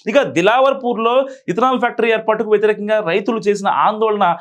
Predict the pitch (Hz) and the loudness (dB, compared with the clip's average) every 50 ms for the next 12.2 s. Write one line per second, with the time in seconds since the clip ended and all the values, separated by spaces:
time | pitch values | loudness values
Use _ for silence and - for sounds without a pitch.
0 | - - _ - 147 185 208 180 226 233 226 214 202 202 202 180 185 180 180 185 | -6 -10 _ 0 0 2 2 2 0 0 0 -2 -2 -4 0 0 0 0 0 0
1 | 190 185 151 139 139 180 208 220 180 196 175 170 170 160 156 156 151 131 117 104 | -2 0 0 0 2 2 0 0 -2 -4 -4 -4 -4 -4 -2 -2 -2 -2 -4 -8
2 | 101 92 - _ _ _ 214 202 202 220 226 220 254 254 214 240 233 247 254 247 | -12 -14 -18 _ _ _ 0 2 2 2 2 2 2 2 4 2 2 2 0 -2
3 | - - - - 233 226 226 226 220 240 240 233 226 202 214 208 190 208 202 220 | -10 -6 -2 0 2 2 2 2 2 2 2 0 -2 -2 -4 -4 -4 -4 -6 -6
4 | 185 165 185 190 190 196 233 233 - - - - 226 220 214 262 262 254 - - | -6 -2 0 2 2 2 0 -2 -6 -4 0 2 2 4 4 4 2 2 0 -4
5 | - - 143 - 220 247 208 254 262 - - 220 185 - 113 104 - 143 214 247 | -2 -2 0 0 0 0 0 -2 -2 0 0 -2 0 -2 -6 -4 -4 -4 -4 -4
6 | - - - - - 156 190 240 262 254 254 226 220 214 214 214 202 190 190 240 | -6 -14 -10 -2 0 2 4 4 2 2 2 2 2 0 0 -2 -4 -2 -2 -2
7 | 240 233 - - - _ 120 143 185 220 247 240 240 208 202 - - 202 208 185 | -2 -2 -6 -16 -10 _ -2 0 2 2 0 0 0 -2 -4 -4 -6 -8 -8 -8
8 | 143 143 160 185 185 185 170 139 - 143 - - 110 98 90 - - - 240 240 | -6 -2 0 2 2 0 -2 -4 -6 -6 -6 -6 -8 -8 -8 -4 -2 0 2 2
9 | - - - 156 180 214 214 220 208 208 202 202 208 175 185 175 170 147 135 139 | 2 2 2 2 2 2 2 2 2 2 0 -2 -2 -2 -2 -4 -4 -2 0 0
10 | 175 220 208 214 185 156 156 - - _ _ _ _ 120 151 170 220 - - - | 0 0 -2 -2 -4 -4 -4 -6 -12 _ _ _ _ -2 0 0 0 0 0 -2
11 | 208 - - 202 202 175 156 135 123 107 - - - - - 220 285 294 269 226 | -2 0 0 0 0 0 0 -2 -4 -4 -6 -10 -8 -2 2 2 4 4 4 4
12 | 165 131 143 208 | 2 2 -2 -2